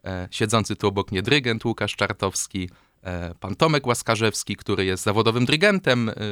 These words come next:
mieszka na terenie parafii i bardzo nas, e, wspomaga. E, no i również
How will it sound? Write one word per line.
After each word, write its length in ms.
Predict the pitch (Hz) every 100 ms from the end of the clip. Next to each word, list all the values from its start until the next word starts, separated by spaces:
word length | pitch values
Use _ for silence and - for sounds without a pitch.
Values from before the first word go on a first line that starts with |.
| 101 -
mieszka 360 | 107 110 - 104
na 120 | 98
terenie 380 | 104 104 104 98
parafii 460 | 104 98 101 90
i 40 | 98
bardzo 320 | 104 101 101
nas, 280 | 95 - - _ _ _ -
e, 120 | 95
wspomaga. 640 | - - 101 98 95 95 98 _ _ -
E, 140 | 95
no 140 | 117 139
i 80 | 127
również 420 | 123 120 113